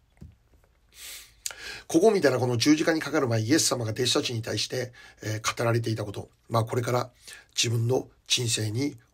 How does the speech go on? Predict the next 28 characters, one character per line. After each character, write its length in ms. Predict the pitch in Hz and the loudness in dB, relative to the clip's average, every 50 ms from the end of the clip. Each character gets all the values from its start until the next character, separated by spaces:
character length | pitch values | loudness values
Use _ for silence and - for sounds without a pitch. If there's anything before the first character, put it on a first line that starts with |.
| _ - | _ -12
起 100 | 123 117 | -10 -8
こ 80 | 127 | -8
る 80 | 113 110 | -8 -8
こ 80 | - | -10
と。 180 | 110 - - - _ _ _ _ _ - | -12 -14 -14 -18 _ _ _ _ _ -4
ど 140 | - 117 | -2 0
う 40 | 123 | 0
い 40 | 117 | 0
う 40 | 113 | -2
こ 80 | 113 | -4
と 80 | 104 - | -6 -6
が 100 | 110 107 | -6 -6
起 60 | 107 104 | -6 -4
こ 120 | - 127 | -2 -2
る 80 | 131 113 | -2 -2
の 80 | 110 | -2
か。 180 | 113 - - - _ _ _ _ - - | -4 -6 -14 -14 _ _ _ _ -14 -8
具 60 | 123 | -4
体 120 | 123 117 113 | -4 -2 -2
的 140 | 113 113 110 | -4 -4 -4
に 160 | 113 113 113 | -2 -2 -2
何 220 | 110 117 143 160 | -2 0 0 0
が 80 | 143 123 | 0 -2
起 80 | 120 | -2
こ 60 | 117 120 | -2 -2
る 40 | 113 | -4
の 80 | 107 101 | -4 -6
か。 180 | - 110 - | -8 -12 -12